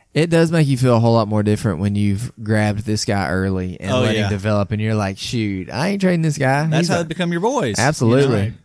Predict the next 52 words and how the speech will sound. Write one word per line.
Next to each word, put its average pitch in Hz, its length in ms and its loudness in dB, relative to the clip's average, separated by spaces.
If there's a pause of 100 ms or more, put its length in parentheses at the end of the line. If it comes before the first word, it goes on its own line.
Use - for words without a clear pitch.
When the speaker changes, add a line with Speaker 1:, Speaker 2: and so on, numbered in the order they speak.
(140)
Speaker 3:
Yeah. 120 260 -8
So 156 220 -2
it's 147 100 -2
like, 170 200 -4 (180)
that 208 100 -6
was 190 140 -4
like 160 160 -6
Jayon 151 420 -6
for 135 80 -10
me. 135 200 -8
You 120 60 -8
know, 120 140 -8
Jayon 135 460 -8
had 123 180 -10
the 123 80 -12
big, 123 460 -10 (420)
you 127 80 -10
know, 123 100 -6
the 127 120 -6
nice 143 340 -6
year 143 180 -2
for 123 100 -8
the 120 100 -10
Titans. 170 560 -4
He 139 140 -6
was, 123 340 -10
you 123 100 -8
know, 107 300 -8
a 107 80 -10
big, 120 440 -8
a 117 120 -12
big 131 240 -8
target 143 360 -2
for 139 140 -6
me 135 320 -4
coming 135 360 -6
in 135 340 -6 (200)
because 156 380 -2
I 151 100 -2
just 143 220 -6
had 147 240 -4
this 135 140 -4
personal 156 420 -4
belief, 139 460 -4
like, 123 100 -8
I 127 80 -8
was 123 140 -8
kinda 139 180 -4
shooting 127 320 -4
my 127 120 -4
shot. 110 360 -8
So 120 300 -6